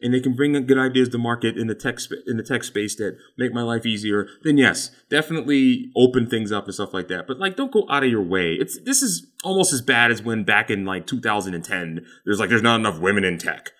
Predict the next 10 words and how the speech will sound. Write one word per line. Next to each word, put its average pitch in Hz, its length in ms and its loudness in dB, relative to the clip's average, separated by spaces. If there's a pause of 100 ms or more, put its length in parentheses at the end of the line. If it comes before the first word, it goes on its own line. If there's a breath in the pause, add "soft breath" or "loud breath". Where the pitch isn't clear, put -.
(240)
It, 277 160 -6 (140)
it, 285 140 -8 (120)
shut 294 260 4
up. - 220 2 (420)
Just 254 140 0
shut 240 300 0
up 190 160 0
about 92 320 -6
this - 160 -8
stuff. - 260 -14